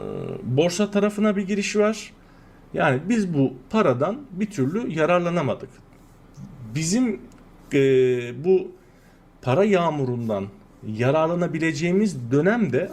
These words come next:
aslında siyasi risklerin işte azaldığı, bittiği, şu yakın kısımda, yakın dönemde buraya aslında ciddi bir sermaye girişinin gelmesi gerekiyor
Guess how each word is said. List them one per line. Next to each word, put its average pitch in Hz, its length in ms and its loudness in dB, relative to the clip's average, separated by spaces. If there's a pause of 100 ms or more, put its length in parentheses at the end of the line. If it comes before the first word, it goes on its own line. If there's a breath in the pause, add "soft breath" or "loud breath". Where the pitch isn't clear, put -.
(120)
aslında 135 680 -2
siyasi 160 640 -2
risklerin 123 680 -2
işte - 220 -12
azaldığı, 131 720 0 (120)
bittiği, 143 520 -4 (800 loud breath)
şu - 280 -2
yakın 185 440 0
kısımda, 104 520 -6
yakın 139 420 2
dönemde 131 640 0 (1080 loud breath)
buraya 180 420 2
aslında 175 400 -2
ciddi 180 380 -4
bir 147 80 0
sermaye 156 560 0
girişinin 190 640 0
gelmesi 175 680 2
gerekiyor 170 600 0